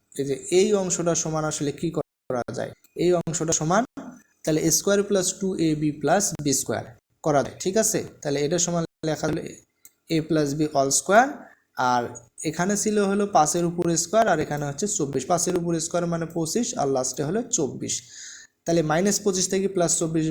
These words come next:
বাদ দিলে মাইনাস এক থাকে, ঠিক আছে। তো মাই-, আহ, একের উপর কিন্তু আমরা স্কয়ার করতে পারি, ঠিক আছে, একের উপর স্কয়ার করলে আসলে একে হবে, একের উপর স্কয়ার মানে একে হয়। তাহলে এখানেও এটাকে আমরা দুইটা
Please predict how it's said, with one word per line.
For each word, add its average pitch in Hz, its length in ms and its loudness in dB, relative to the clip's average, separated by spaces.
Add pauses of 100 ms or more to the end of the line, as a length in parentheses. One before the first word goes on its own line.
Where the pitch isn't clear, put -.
বাদ 156 100 0 (100)
দিলে 220 140 2 (200)
মাইনাস 131 340 0 (120)
এক 113 80 -6 (120)
থাকে, 107 220 -10 (220)
ঠিক 190 200 -4
আছে। - 180 0 (400)
তো 165 80 2 (360)
মাই-, 165 280 2
আহ, 143 260 4 (180)
একের 175 260 4
উপর 175 200 2
কিন্তু 175 220 0
আমরা 175 140 2 (220)
স্কয়ার 165 260 2 (100)
করতে 190 240 2 (100)
পারি, 110 180 -2 (300)
ঠিক 185 120 -6 (120)
আছে, 175 200 -2
একের 175 180 2
উপর 170 120 0 (140)
স্কয়ার 175 240 0
করলে 180 220 2
আসলে 185 200 2 (760)
একে 151 240 2
হবে, 127 160 0 (100)
একের 147 240 0
উপর 156 100 -2 (160)
স্কয়ার 160 260 -2
মানে 208 140 -2 (220)
একে 131 280 -2
হয়। 110 140 -4 (680)
তাহলে 185 160 2 (200)
এখানেও 175 280 0 (140)
এটাকে 156 300 -2
আমরা 180 120 2 (140)
দুইটা 143 240 2